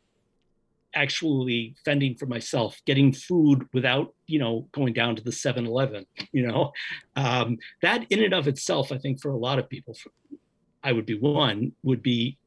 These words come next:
an enormous change. I mean, and you have to sort of, I think, imagine that there would be at least some small, slight satisfaction in being able to do that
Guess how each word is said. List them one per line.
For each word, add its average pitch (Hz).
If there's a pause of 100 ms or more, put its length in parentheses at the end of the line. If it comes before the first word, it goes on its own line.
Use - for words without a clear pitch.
(100)
an 151
enormous 147 (640)
change. -
I 131
mean, 117 (680)
and 139 (880)
you 160
have 160
to 160
sort 151
of, 120
I 120
think, 139 (500)
imagine 131
that 123
there 127
would 120
be 113
at 113
least 139 (680)
some 135
small, 120
slight 131
satisfaction 113 (920)
in 113 (800)
being 135
able 117
to -
do 117
that -